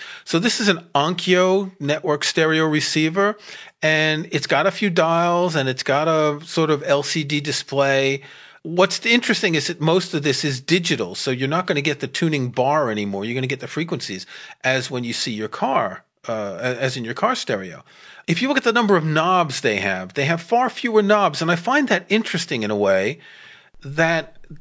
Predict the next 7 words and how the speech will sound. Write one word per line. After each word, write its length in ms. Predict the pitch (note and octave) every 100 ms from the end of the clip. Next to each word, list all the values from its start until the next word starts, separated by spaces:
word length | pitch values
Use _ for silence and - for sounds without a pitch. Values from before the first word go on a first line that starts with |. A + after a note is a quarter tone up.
| -
they 140 | F3+ E3+
don't 500 | C#3+ D#3 F3 C4+ -
have 320 | - B2+ G#2+
the 100 | A2
knobs 460 | G#2 G2 F2+ F#2+
anymore 600 | G#2+ F#2 F#2 F2 C2+ - - -
because 640 | D3 D#3+ F3+ F3+ E3+ -